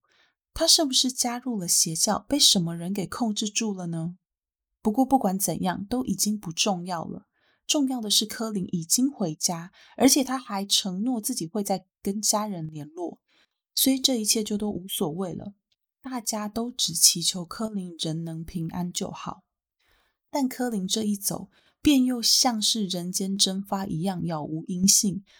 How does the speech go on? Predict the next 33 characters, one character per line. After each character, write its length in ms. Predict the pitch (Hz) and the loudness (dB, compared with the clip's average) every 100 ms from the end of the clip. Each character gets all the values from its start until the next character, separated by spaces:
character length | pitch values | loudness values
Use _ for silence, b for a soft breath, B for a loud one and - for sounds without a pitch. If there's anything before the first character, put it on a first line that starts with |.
| b | b
甚 200 | - 320 | 2 2
至 120 | 302 | 2
连 220 | 247 214 | 0 0
一 60 | 240 | -2
通 200 | 226 220 | -2 -4
电 200 | 226 196 | -2 -2
话 180 | 202 196 | -4 -4
都 180 | 196 | -4
没 260 | 185 165 139 | -6 -8 -8
有。 260 | 156 151 - b b b b | -8 -10 -14 b b b b
他 140 | 240 | -4
的 140 | 226 208 | -2 0
家 200 | 202 196 | 0 -2
人 200 | 185 190 | -4 -6
又 120 | 233 | -6
再 320 | 214 - 233 | -4 -2 -2
度 200 | 208 214 | -2 -4
回 280 | 196 185 165 | -4 -6 -6
到 200 | 165 208 | -2 -2
了 140 | 180 | -2
那 180 | 185 185 | -4 -6
一 20 | |
段 240 | 165 202 170 | -4 -4 -4
非 400 | - - 254 262 | -8 -4 -2 2
常 320 | - 190 170 | 0 0 -6
担 240 | 170 175 | -6 -4
心 340 | 185 - 175 180 | -2 -2 -2 -4
的 160 | 170 | -4
日 200 | 156 175 | -6 -8
子， 320 | 156 - - 202 _ _ _ _ _ - | -10 -12 -12 -14 _ _ _ _ _ -2
但 240 | 269 220 | 0 0
担 300 | 202 190 185 | 0 -2 0
心 380 | - 180 170 | 0 0 -4